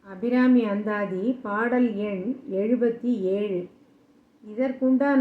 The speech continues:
நூற்பலன், பகைவர்களால் உண்டாகும் அச்சம் நீங்கும் என்று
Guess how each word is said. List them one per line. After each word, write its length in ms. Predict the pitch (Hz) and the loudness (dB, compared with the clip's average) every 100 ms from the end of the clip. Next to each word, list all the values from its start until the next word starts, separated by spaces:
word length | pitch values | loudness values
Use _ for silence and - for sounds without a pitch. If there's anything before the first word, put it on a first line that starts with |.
| 226 | 2
நூற்பலன், 760 | 202 247 247 240 220 190 185 254 - _ _ _ - | 2 0 0 -2 -4 -4 -4 -6 -10 _ _ _ -16
பகைவர்களால் 840 | 208 226 294 294 277 254 247 269 | -10 0 2 4 2 4 4 4
உண்டாகும் 580 | 269 233 226 214 202 247 - | 4 2 2 0 0 -4 -2
அச்சம் 540 | 196 - - 262 240 202 | -8 -8 -2 2 2 2
நீங்கும் 640 | 220 240 226 202 208 175 - - _ - | 2 2 2 0 -4 -4 -10 -16 _ -14
என்று 420 | 214 214 190 | -8 -6 -4